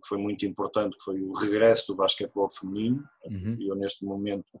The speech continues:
Speaker 1: uma das minhas maiores preocupações enquanto coordenador da equipa sénior feminina, que vai ser, vai ser um regresso passado oito ou nove anos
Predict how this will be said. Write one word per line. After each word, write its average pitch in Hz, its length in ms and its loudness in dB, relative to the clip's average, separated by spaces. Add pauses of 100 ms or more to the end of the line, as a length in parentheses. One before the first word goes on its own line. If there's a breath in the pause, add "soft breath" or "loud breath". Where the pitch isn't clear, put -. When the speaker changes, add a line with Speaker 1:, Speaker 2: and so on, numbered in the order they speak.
(400 soft breath)
Speaker 1:
uma 98 140 0
das 98 200 2
minhas 98 260 -2
maiores 104 320 0
preocupações 95 580 -6
enquanto 101 300 -2
coordenador 98 420 -2
da 92 60 -2
equipa 92 300 -8
sénior 92 380 -2 (140)
feminina, 135 380 2
que 160 80 -12
vai 87 120 -4
ser, 90 300 -2 (240)
vai 90 180 -4
ser 95 220 -2
um 92 80 -2
regresso 92 540 0
passado 90 380 0
oito 95 300 -2
ou 90 60 -4
nove 92 280 0
anos 90 180 -6